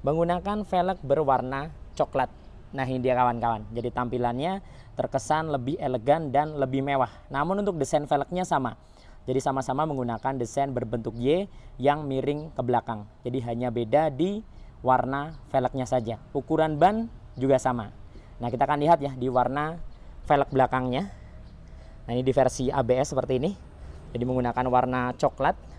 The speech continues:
dan coklatnya ini coklat tua yang doff, jadi tampilannya mewah dan elegan. Sedangkan jika kita lihat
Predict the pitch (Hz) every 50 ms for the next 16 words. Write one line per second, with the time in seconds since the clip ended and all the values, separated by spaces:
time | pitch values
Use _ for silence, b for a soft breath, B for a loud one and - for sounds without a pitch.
0 | B B B 131 120 120 123 117 135 - 135 127 120 - 127 127 131 147 - 156
1 | 135 - 131 127 127 - - 131 131 135 135 131 131 131 127 123 131 - - -
2 | - 127 120 120 - 123 120 117 123 120 123 120 123 127 131 127 127 127 120 120
3 | 131 117 120 120 131 123 123 117 107 110 120 127 175 220 240 B B B B B
4 | B B B - 113 117 110 120 135 139 120 113 131 120 110 117 110 120 120 113
5 | 110 151 151